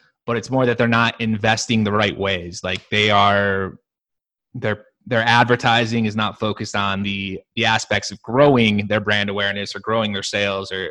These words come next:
you know, gr-, growing their market share on Amazon. They're t-, they're trying to get a, you know,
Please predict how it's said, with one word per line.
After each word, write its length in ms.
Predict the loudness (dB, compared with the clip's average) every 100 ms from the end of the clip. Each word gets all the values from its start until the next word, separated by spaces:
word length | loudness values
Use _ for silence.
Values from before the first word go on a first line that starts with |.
| -10
you 80 | -14
know, 80 | -8 -6
gr-, 120 | -6 -2
growing 220 | 0 0
their 100 | 0
market 340 | 0 -2 -6
share 200 | -4 -4
on 80 | -2
Amazon. 460 | -6 -8 -10 -10 -12 _ _ _ _ -6
They're 120 | -6
t-, 160 | -4 -8 -2
they're 140 | 0
trying 340 | 2 4 4 2
to 60 |
get 280 | 4 2 2 0
a, 280 | -2 -2
you 140 | -4 -8
know, 160 | -10